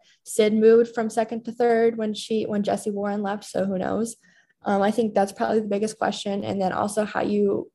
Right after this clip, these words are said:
fill Danielle Watson's spot. We have Allie Dubois coming off redshirt. <clears throat> Um, she transferred in from Boston University,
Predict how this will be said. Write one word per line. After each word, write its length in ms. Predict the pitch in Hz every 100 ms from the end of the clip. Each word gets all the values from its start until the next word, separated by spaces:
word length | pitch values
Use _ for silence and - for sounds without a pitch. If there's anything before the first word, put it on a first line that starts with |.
| _
fill 360 | - 214 196
Danielle 440 | 196 202 196 185 175
Watson's 500 | - - - 185 -
spot. 400 | - - - - - - _ -
We 60 |
have 360 | 208 220 208 202
Allie 260 | - 208 202
Dubois 460 | 196 208 208 - 208
coming 280 | 214 202
off 200 | 196 202
redshirt. 480 | 202 190 - 202 202 - -
<clears throat> 240 | 320 285 - _ _ _ _ _ _ -
Um, 480 | 214 196 196 202 208 _
she 220 | - 214
transferred 460 | - 202 208 220 202
in 140 | 202
from 140 | 208
Boston 400 | 208 - 208 -
University, 760 | 202 196 202 208 - 254 285